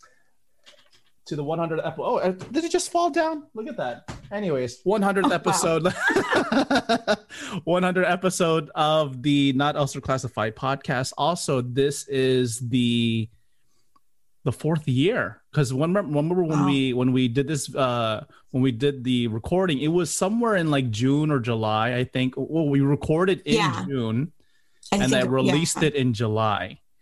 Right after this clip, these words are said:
Speaker 1: And, um,
Speaker 2: That's
Speaker 1: so, by the way, guys, I
Speaker 2: nice.
Speaker 1: have, uh, the
Speaker 2: Sorry.
Speaker 1: very first guest. It's okay. Keep, just talk whatever you wanna do.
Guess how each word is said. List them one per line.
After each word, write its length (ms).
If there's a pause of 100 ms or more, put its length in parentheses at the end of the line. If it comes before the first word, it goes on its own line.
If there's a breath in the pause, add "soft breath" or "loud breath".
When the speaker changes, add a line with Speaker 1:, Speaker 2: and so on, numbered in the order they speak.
(500 soft breath)
Speaker 1:
And, 400
um, 140 (220)
Speaker 2:
That's 260 (340)
Speaker 1:
so, 220
by 160
the 100
way, 380
guys, 440
I 140
Speaker 2:
nice. 60
Speaker 1:
have, 560 (400)
uh, 300 (220)
the 100
Speaker 2:
Sorry. 140
Speaker 1:
very 160
first 440
guest. 280
It's 140
okay. 280
Keep, 240
just 220
talk 240
whatever 340
you 140
wanna 220
do. 320